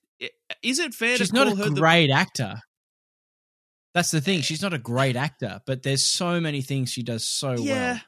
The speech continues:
Speaker 1: It's not really a role that, like, requires the greatest acting, so, which is, which is
Speaker 2: No.
Speaker 1: smart. Not to say that, not to, like, belittle her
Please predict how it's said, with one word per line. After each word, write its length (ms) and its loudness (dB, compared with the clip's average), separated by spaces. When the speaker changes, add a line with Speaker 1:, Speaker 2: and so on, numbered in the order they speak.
Speaker 1:
It's 180 0
not 180 -2
really 260 -2
a 60 4
role 440 0
that, 240 -4
like, 160 -4
requires 960 -4
the 140 -4
greatest 560 -4
acting, 460 -16
so, 200 -8
which 220 -4
is, 220 -4
which 160 -8
is 100 -6
Speaker 2:
No. 80 2
Speaker 1:
smart. 560 -4
Not 200 2
to 100 0
say 200 4
that, 200 -6
not 200 -4
to, 80 -4
like, 240 0
belittle 460 0
her 580 -2